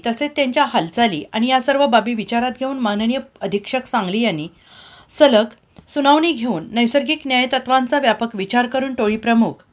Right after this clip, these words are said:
आकाश यल्लप्पा पवार, वय वर्ष बत्तीस वर्ष, राहणार उत्तर शिवाजीनगर, माकडवाले कमानीजवळ, आकाश दीपप्रकाश देवर्षी, वय वर्ष चोवीस, राहणार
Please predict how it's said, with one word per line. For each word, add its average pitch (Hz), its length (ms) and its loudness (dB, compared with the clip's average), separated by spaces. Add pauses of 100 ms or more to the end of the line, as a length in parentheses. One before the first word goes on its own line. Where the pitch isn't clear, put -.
आकाश 269 520 4
यल्लप्पा 254 460 2
पवार, 240 340 4
वय 226 180 0
वर्ष 254 280 -2 (220)
बत्तीस 233 440 -8
वर्ष, 247 220 -2
राहणार 254 480 0
उत्तर 233 300 -6
शिवाजीनगर, 226 840 -2
माकडवाले 240 580 -2
कमानीजवळ, 202 680 -2 (600)
आकाश 294 500 2 (120)
दीपप्रकाश 247 480 -2
देवर्षी, 214 420 0
वय 214 140 -2
वर्ष 202 220 -4
चोवीस, 233 560 -4
राहणार 220 460 0